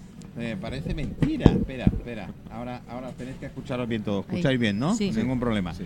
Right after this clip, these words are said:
Speaker 1: No me estires más, Quique, que, que al final voy a tener que ponerte una larga dura a ti solo. Bueno, tú serías uno de los perdedores,
Speaker 3: Sí.
Speaker 1: yo sería uno de
Speaker 3: Tú
Speaker 1: los
Speaker 3: serías uno de
Speaker 1: perdedores.
Speaker 3: los perdedores, evidentemente, si hay una asignatura que no te la has preparado,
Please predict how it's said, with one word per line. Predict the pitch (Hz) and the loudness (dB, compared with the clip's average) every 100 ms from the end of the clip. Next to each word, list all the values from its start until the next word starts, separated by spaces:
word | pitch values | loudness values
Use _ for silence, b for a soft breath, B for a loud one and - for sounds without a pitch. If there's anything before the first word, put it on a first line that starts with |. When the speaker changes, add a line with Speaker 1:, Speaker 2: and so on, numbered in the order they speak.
| - | -6
Speaker 1:
No | 127 | -2
me | 143 | -2
estires | 147 156 147 | 0 0 0
más, | 139 139 | 2 0
Quique, | 139 123 151 | 0 0 2
que, | 147 135 | 2 2
que | 123 117 110 117 | 4 4 2 0
al | 101 | 0
final | 107 110 131 | -2 0 2
voy | 143 151 | 2 2
a | 135 | 2
tener | 131 117 | -2 0
que | 123 107 | -2 0
ponerte | 110 113 107 | -2 -2 0
una | 110 101 | 0 0
larga | 101 98 98 | 0 -2 -4
dura | 95 | -4
a | 90 | -4
ti | 90 87 | -6 -6
solo. | 143 117 B B - | -6 -6 B B -2
Bueno, | 147 196 - B B - 165 | 0 0 -2 B B -4 0
tú | 160 | 2
serías | 160 165 175 170 | 4 4 2 0
uno | 165 | 2
de | 160 | 2
los | 151 | 2
perdedores, | 135 127 123 127 151 156 127 | 0 0 2 4 4 2 2
Speaker 3:
Sí. | |
Speaker 1:
yo | 120 143 | 2 2
sería | 135 120 127 | 2 0 2
uno | 127 | 6
de | |
Speaker 3:
Tú | 147 | 10
Speaker 1:
los | |
Speaker 3:
serías | 139 143 | 12 12
uno | 143 135 | 10 10
de | 127 | 6
Speaker 1:
perdedores. | |
Speaker 3:
los | - | 6
perdedores, | 123 117 139 120 | 6 6 6 6
evidentemente, | 107 110 120 123 135 127 | 8 8 6 4 4 2
si | 101 | 4
hay | 120 | 6
una | 131 131 | 6 4
asignatura | 113 120 117 135 123 110 | 4 4 6 6 4 6
que | 104 | 6
no | 104 113 | 8 8
te | 120 | 6
la | 117 | 4
has | - | 4
preparado, | - 110 117 131 143 | 4 4 6 6 4